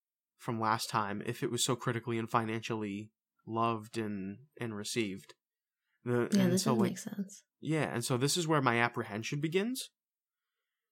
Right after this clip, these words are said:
Speaker 1: on the film, because by the writing team, like, just, just, just based on the writing team, 'cause I really haven't read any, uh,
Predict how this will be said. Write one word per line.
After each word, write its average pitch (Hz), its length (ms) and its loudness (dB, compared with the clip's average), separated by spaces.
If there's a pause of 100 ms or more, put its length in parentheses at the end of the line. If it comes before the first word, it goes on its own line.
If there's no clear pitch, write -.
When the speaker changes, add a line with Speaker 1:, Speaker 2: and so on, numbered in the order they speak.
(160)
Speaker 1:
on 127 140 2
the 117 80 -2
film, 143 380 2 (200)
because 135 800 2 (640)
by 147 100 8
the 139 140 4
writing 156 300 6
team, 196 440 2
like, 147 160 2 (460)
just, 170 240 -2
just, 185 240 0 (100)
just 220 240 0
based 240 260 4
on 214 120 6
the 180 80 6
writing 135 300 4
team, 117 260 -2
'cause 117 160 -4
I 127 60 4
really 160 280 4
haven't 165 280 2
read 131 180 4
any, 123 220 0 (520)
uh, 107 380 -2